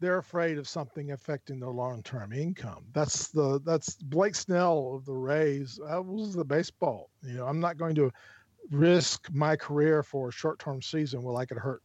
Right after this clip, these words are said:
even though they're gonna give them three to four weeks of spring training. In the eighty-one strike,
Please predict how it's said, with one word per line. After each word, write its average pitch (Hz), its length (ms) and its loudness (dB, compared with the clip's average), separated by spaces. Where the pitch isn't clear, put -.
even 185 300 4
though 151 420 6
they're 156 160 4
gonna 165 180 4
give 156 200 4
them 143 500 -4
three 160 260 0
to 160 120 2
four 143 420 0
weeks 143 380 -2
of 123 120 -4
spring 135 320 -6
training. 170 400 2
In 208 100 0
the 156 120 2
eighty-one 208 440 4
strike, 151 580 0